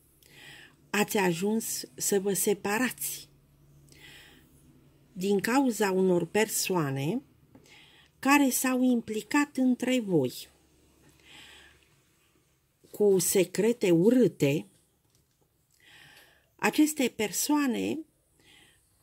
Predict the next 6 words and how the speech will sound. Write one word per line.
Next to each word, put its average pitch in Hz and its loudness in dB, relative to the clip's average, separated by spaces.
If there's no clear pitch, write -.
le 240 2
cunoașteți 262 6
acum 170 4
secretele, 165 0
dar, 220 -2
uh, 202 -2